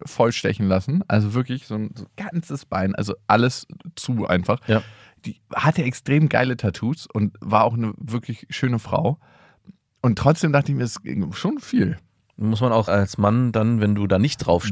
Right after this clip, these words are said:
Speaker 2: stehst.
Speaker 1: wenn du mit der Zunge so rüber gehst, ist es so ein bisschen rauer.
Speaker 2: Nee, äh, generell, ich habe ja gar nichts gegen Tattoos, aber wenn du mit jemandem zusammenkommst und selber jetzt kein Tattoo-Fetischist bist und die hat
Speaker 1: Oh, Tattoo-Fetischist.
Speaker 2: Ja, oder i-, selber Tattoos trägst und die hat den Hals voll, vielleicht auch übers Gesicht teilweise.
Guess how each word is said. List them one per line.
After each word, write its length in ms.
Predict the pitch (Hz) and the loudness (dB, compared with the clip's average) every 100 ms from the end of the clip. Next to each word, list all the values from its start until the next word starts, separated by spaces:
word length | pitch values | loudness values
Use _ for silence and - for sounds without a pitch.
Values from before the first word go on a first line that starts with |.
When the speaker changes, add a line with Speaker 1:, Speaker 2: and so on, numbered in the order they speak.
| 101 | 2
Speaker 2:
stehst. 200 | 101 107 | 4 6
Speaker 1:
wenn 100 | 107 | 8
du 60 | 107 | 8
mit 100 | 107 | 8
der 120 | 98 | 4
Zunge 200 | 151 156 | 4 4
so 100 | 156 | 2
rüber 180 | 156 156 | 2 2
gehst, 160 | 156 156 | 0 -4
ist 60 | |
es 40 | - | -4
so 60 | |
ein 60 | 143 | 0
bisschen 240 | 143 139 | 0 0
rauer. 320 | 131 98 80 - - | 2 2 0 -8 0
Speaker 2:
Nee, 180 | 170 | 4
äh, 140 | 190 139 | 4 4
generell, 480 | 151 151 123 156 131 | 4 4 6 4 2
ich 140 | - | 0
habe 100 | 147 | 0
ja 60 | 104 | 2
gar 160 | 127 | 2
nichts 140 | 156 - | 2 -2
gegen 160 | 123 | -4
Tattoos, 420 | 123 - 170 208 | -4 -6 -6 -6
aber 160 | 117 107 | -2 2
wenn 120 | 113 | 2
du 80 | 120 | 2
mit 180 | 117 113 | 0 0
jemandem 480 | 110 110 110 104 98 | 0 0 0 -2 -2
zusammenkommst 640 | 107 101 123 147 156 143 | -2 0 0 -2 -4 -2
und 80 | 92 | 2
selber 340 | 110 143 107 - | 6 6 4 2
jetzt 280 | 104 90 - | -4 -4 -4
kein 320 | 101 98 92 - - - | -2 0 -2 -8 -20 -12
Tattoo-Fetischist 1080 | - - 147 131 - - - - 113 - | -10 0 2 2 0 -4 -2 -2 -2 0
bist 260 | 135 151 - - - - | 0 0 -4 -20 -20 -14
und 240 | - 113 113 | -6 -4 0
die 100 | 113 | 0
hat 100 | 107 | 2
Speaker 1:
Oh, 60 | 107 | 2
Tattoo-Fetischist. 680 | 107 107 - 104 - - 104 | 0 -2 0 -2 -2 -4 0
Speaker 2:
Ja, 160 | 117 | 4
oder 180 | 147 139 | 4 2
i-, 220 | 135 - 113 | 0 -4 2
selber 260 | 131 131 | 4 4
Tattoos 340 | 127 117 120 - | 0 -4 -6 -4
trägst 480 | 120 143 156 - | -4 -4 -4 -12
und 140 | 135 117 | -8 -4
die 80 | 110 | -4
hat 200 | 110 - _ - | -6 -12 _ -10
den 240 | 117 107 | -4 -2
Hals 280 | 110 143 - | -2 -2 -8
voll, 380 | - 139 135 127 | -4 2 2 2
vielleicht 220 | 123 120 | 0 -2
auch 100 | 113 | -6
übers 360 | - - 110 - | -12 -6 -4 -4
Gesicht 300 | 110 135 - | -2 -2 -4
teilweise. 600 | - 131 123 131 127 135 | -2 0 2 0 0 -4